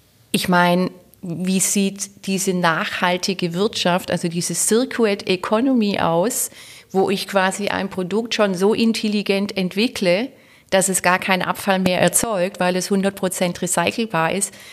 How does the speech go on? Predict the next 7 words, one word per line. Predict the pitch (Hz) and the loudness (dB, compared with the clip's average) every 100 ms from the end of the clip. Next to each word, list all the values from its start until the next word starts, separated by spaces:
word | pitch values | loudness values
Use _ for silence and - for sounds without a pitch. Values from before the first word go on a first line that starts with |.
| - - | -20 -10
Ich | 175 | 0
meine, | 190 190 | 2 4
das, | 196 - - - | 2 0 -4 -4
das | 175 | -2
ist | - 208 208 | -2 -2 0
doch | 196 196 - - | 0 -2 -10 -8
exciting. | 196 269 370 - 165 | -2 -2 0 -2 -4